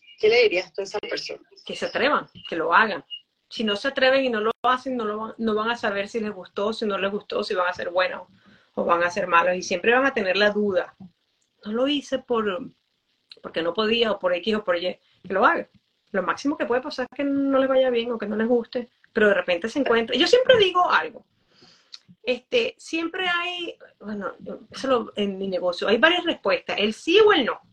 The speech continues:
Speaker 2: Si no lo haces, no sabes si es sí o si es no. Solo atreviéndote es que, que vas a descubrir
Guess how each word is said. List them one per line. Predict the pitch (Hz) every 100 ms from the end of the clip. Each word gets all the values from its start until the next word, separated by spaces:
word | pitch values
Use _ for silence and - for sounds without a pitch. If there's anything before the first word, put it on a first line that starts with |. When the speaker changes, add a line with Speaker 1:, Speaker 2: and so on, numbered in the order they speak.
| - _ _ - _ - -
Speaker 2:
Si | -
no | 285 311
lo | 381 403
haces, | 403 392
no | 349
sabes | 320 302 302
si | 269
es | -
sí | 254 247 - 196
o | 226
si | - 185
es |
no. | 190 - - _ _ _ _ _ -
Solo | - 254 302 330 - -
atreviéndote | 220 196 190 233 370 440 453 427 415 - _
es | 202
que, | - 233 -
que | 196
vas | 185 180
a | 226
descubrir | 220 - 180 175 151